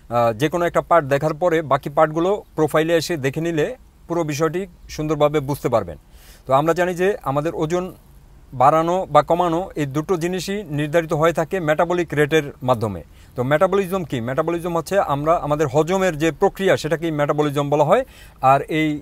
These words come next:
একটা খাবার খাবার পরে কত দ্রুত ওই খাবারটা হজম হবে, সেই গতিটাকে মেটাবলিক রেট বলা হয়। তো একটা মানুষের মেটাবলিক রেট যখন হাই থাকে, তখন সে ওয়েট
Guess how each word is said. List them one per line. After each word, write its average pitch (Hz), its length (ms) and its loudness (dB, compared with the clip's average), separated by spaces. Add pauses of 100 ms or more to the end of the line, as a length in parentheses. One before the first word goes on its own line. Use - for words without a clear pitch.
(140)
একটা 151 220 0
খাবার 156 260 0
খাবার 143 340 2
পরে 175 420 4 (240)
কত 180 260 0
দ্রুত 165 280 -2
ওই 190 140 2
খাবারটা 156 340 -2
হজম 165 300 0
হবে, 202 260 4 (540)
সেই 165 260 0
গতিটাকে 196 640 2 (520)
মেটাবলিক 175 520 0 (100)
রেট 156 180 4
বলা 135 200 6
হয়। 92 200 -2 (440)
তো 123 260 -4
একটা 156 220 0
মানুষের 175 320 -4
মেটাবলিক 175 500 -2
রেট 156 260 -4
যখন 165 460 0 (600)
হাই 175 300 6
থাকে, 165 400 -2 (240)
তখন 156 240 0
সে 185 200 -2
ওয়েট 160 340 2